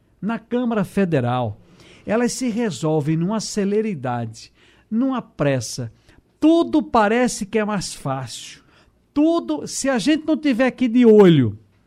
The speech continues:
não é nem pra denunciar, mas é pra informar.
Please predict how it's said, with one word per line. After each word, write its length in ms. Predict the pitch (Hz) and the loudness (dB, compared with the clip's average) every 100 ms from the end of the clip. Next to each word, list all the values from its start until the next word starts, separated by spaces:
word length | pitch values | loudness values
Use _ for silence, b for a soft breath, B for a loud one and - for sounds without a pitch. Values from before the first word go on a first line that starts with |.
| _ _ _ 202 | _ _ _ -4
não 120 | 240 | -2
é 80 | 269 | 0
nem 140 | 302 | 0
pra 180 | 302 285 | 0 0
denunciar, 640 | 262 262 254 - 208 185 | 2 2 0 0 2 2
mas 200 | 190 185 | 2 0
é 80 | 233 | -2
pra 240 | 233 254 | -2 0
informar. 920 | 285 - 302 269 202 185 175 139 110 | 0 0 0 2 2 4 4 4 0